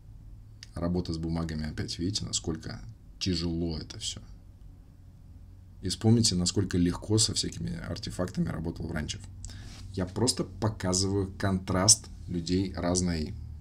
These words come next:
квалификации, разной подготовки, и мы с вами отвечаем себе на вопрос, помогает это в профессиональной деятельности или мешает. Очень много амплитудных раскачиваний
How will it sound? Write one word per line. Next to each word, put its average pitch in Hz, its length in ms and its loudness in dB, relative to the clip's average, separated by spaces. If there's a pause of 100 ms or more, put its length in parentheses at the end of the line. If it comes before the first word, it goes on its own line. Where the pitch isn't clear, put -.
(160)
квалификации, 110 720 2 (100)
разной 87 300 2
подготовки, 87 640 -2
и - 140 -4
мы 90 120 2
с - 140 6
вами 90 220 4
отвечаем 107 640 -2
себе 95 320 4
на 90 140 2
вопрос, - 440 -6 (220)
помогает 80 540 -2
это 110 240 -4 (100)
в - 60 -16
профессиональной 90 640 2
деятельности - 580 0 (840)
или 82 200 2
мешает. - 440 2 (3250)
Очень 131 280 8
много 123 300 8
амплитудных 110 640 6
раскачиваний 101 720 6